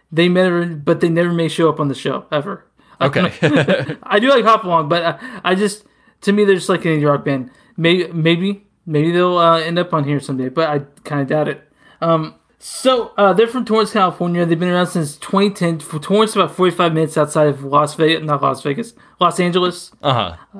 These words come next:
Speaker 1: Um, I don't know if you heard California punk in their, in their sound,
Speaker 2: I've
Speaker 1: but
Speaker 2: heard
Speaker 1: I,
Speaker 2: some.
Speaker 1: so I, I
Speaker 2: Name
Speaker 1: remember,
Speaker 2: some
Speaker 1: uh,
Speaker 2: bands.
Speaker 1: <laughs> No, like most punk bands. <laughs> No, no.
Speaker 2: <laughs>
Speaker 1: But, uh, I, I listened to this record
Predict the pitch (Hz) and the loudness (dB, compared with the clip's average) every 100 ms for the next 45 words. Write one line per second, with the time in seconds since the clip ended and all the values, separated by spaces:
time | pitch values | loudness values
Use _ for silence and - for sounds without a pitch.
0 | - 165 156 156 160 180 170 156 170 143 | -2 2 2 2 0 0 2 0 0 2
1 | 151 151 151 - - 151 147 156 151 143 | 2 2 -4 -16 -2 2 2 0 0 0
2 | 139 135 _ _ _ _ 160 151 156 143 | 0 -2 _ _ _ _ -2 -2 0 0
3 | 135 151 160 151 143 156 147 165 - _ | 0 -4 -2 -2 -2 -2 -2 -4 -12 _
4 | _ _ - 170 160 113 104 214 - - | _ _ -4 0 0 2 2 0 -2 -2
5 | 139 117 117 - _ _ _ _ 180 220 | -2 -2 -8 -16 _ _ _ _ -6 -4
6 | - 208 196 - 202 247 - 247 208 127 | -2 -4 -6 -4 0 2 2 0 2 2
7 | 101 85 85 - _ _ _ - _ _ | 0 -2 -10 -16 _ _ _ -20 _ _
8 | _ - 147 156 143 139 175 - 269 165 | _ -14 -8 -4 -4 -4 -8 -10 -8 -4
9 | 143 135 175 - 165 156 - 190 180 - | -4 -4 -6 -4 -4 -2 0 0 -2 -4
10 | - - 170 165 160 185 170 - - - | -4 -4 0 0 2 2 0 -2 -6 -12
11 | - - _ 233 214 202 190 165 - _ | -20 -20 _ -2 0 2 2 -2 -12 _
12 | _ 190 233 247 220 - 175 185 185 240 | _ 0 0 0 -2 -8 -2 0 2 0
13 | 240 240 - 220 208 208 175 170 170 156 | 0 -6 -4 -2 -2 -2 -2 -2 0 -4
14 | 143 | -4